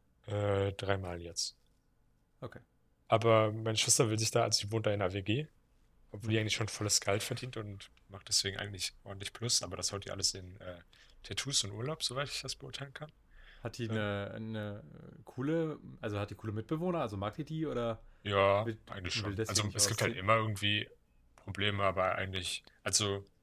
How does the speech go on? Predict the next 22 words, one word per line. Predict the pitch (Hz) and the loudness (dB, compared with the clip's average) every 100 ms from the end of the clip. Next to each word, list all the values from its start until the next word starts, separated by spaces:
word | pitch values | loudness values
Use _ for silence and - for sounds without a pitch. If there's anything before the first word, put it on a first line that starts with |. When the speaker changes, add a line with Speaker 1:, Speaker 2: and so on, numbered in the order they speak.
| _ _ _ _ _ _ _ - 95 | _ _ _ _ _ _ _ -14 -10
Speaker 1:
ähm, | 92 90 90 92 104 _ _ _ _ - | -8 -10 -14 -18 -20 _ _ _ _ -18
die | |
kommt | - 101 | -10 -8
gut | 101 | -4
mit | 104 | -2
denen | 98 92 | -2 0
klar, | - 104 | 2 2
nur | 98 | 2
die | 90 | 0
will | 92 | 0
halt | 90 | 0
ausziehen, | 92 - - 90 90 | 2 2 2 0 -4
weil | 92 | -4
irgendwann | 92 87 | -4 -6
will | 85 85 | -6 -6
man | 85 | -4
ja | |
auch | 82 | -4
alleine | 80 80 80 | -4 -8 -10
wohnen, | 82 78 | -20 -20
ne? | 90 _ _ _ _ _ _ _ - | -20 _ _ _ _ _ _ _ -10
Speaker 2:
Mhm. | 123 131 | -10 -10